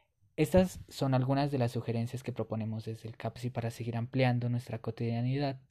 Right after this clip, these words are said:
fuera de la virtualidad. Finalmente, consideramos importante recordar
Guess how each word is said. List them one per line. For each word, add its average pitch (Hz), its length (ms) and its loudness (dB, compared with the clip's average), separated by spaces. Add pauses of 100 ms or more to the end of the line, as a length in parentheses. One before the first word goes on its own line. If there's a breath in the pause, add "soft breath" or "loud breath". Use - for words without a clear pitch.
(280)
fuera 147 440 4
de 135 80 6
la 120 100 4
virtualidad. 113 680 -2 (1160)
Finalmente, 135 720 2 (560 loud breath)
consideramos 147 600 4
importante 143 720 2 (500 loud breath)
recordar 127 600 4